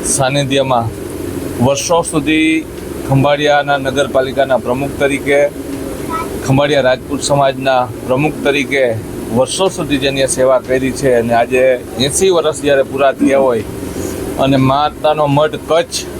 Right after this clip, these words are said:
એકત્રીસ એકત્રીસ વર્ષ ત્યાં પદયાત્રા કરીને જુવાન પણ ના પહોંચી શકે એવી જેને માતાજીએ શક્તિ આપી એવા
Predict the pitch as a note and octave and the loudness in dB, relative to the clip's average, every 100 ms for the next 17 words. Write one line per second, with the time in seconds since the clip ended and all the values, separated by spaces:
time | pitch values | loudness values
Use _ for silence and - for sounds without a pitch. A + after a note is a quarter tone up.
0 | - - A#2+ A#2+ C3 F3+ E3+ F3+ D#3+ D3+ | -6 -4 -4 -2 -2 0 -2 0 0 0
1 | D3+ C3+ C#3 C#3+ C#3+ C#3+ C#3+ C#3 C3+ A2+ | -2 0 2 2 -2 0 2 4 4 2
2 | A2 - - - C#3 D#3+ E3 E3+ C#3+ C#3+ | -4 -10 -10 -4 -2 0 2 0 2 -2
3 | C3+ C#3 C#3 C3+ B2 B2 C#3 E3+ F#3 E3+ | 0 -2 0 0 -2 0 2 2 0 0
4 | D#3+ D3 C#3 C#3 C3+ C3+ C#3+ A#2+ B2+ B2 | 0 0 0 -2 -2 -2 0 0 0 0
5 | - - - - A#2+ C#3+ D3+ C3 C#3+ D3 | -4 -10 -4 0 2 4 2 0 -2 0
6 | C3 C3+ C#3+ C#3 C3+ B2 C3+ B2+ C3+ B2+ | 0 2 0 2 0 0 -4 -2 0 0
7 | B2 C3+ C3 C3 C3+ B2+ A#2 | 2 0 2 4 4 4 2